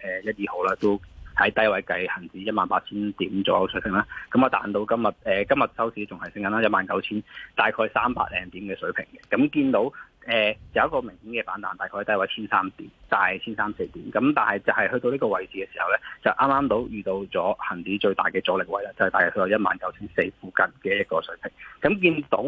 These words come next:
資金面上面其實係，呃，呢個星期係有所改善嘅，但係我自己睇法就略嫌就未夠一個，呃，資金去買入，見到市場都係比較觀望嘅狀態啦，因為始終可能冇乜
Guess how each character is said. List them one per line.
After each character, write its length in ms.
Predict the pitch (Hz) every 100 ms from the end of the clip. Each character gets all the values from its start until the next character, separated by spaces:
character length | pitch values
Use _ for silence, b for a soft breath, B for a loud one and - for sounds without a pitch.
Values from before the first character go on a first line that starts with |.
| 156 -
資 100 | 170
金 140 | 160
面 220 | 156 123 127
上 160 | 95
面 180 | 98 98 -
其 100 | 92
實 100 | -
係， 380 | - 101 92 92 -
呃， 260 | 98 92 - -
呢 80 | 135
個 140 | 113
星 140 | 131 120
期 80 |
係 160 | - 107
有 200 | 92 95 -
所 200 | - 101
改 120 | - 92
善 260 | - 92
嘅， 100 | 82 - - B -
但 100 | 117
係 140 | 107
我 160 | - 107
自 140 | -
己 80 | 127
睇 160 | 123 110
法 120 | 98
就 140 | - 87
略 220 | 92 90 -
嫌 200 | 95 98
就 180 | 101 95
未 380 | 98 98 101 101 _
夠 200 | - 104 101 107 113
一 40 |
個， 120 | 117 98 90 95 B B B
呃， 220 | - 95
資 160 | - 131
金 0 |
去 260 | 127 110 92
買 140 | 87 87
入， 60 | - -
見 100 | 135
到 60 | 170
市 140 | 123
場 240 | 117 92 98
都 80 |
係 60 | 120
比 120 | 110
較 260 | 98 95 95 -
觀 240 | 131 123
望 260 | 95 92 95 -
嘅 240 | 98 92
狀 240 | 92 90 92
態 240 | - 90
啦， 100 | 98
因 40 | 107
為 100 | 107
始 80 | 101
終 180 | - 107
可 100 | 95
能 100 | 98 78 B B B
冇 180 |
乜 20 | 117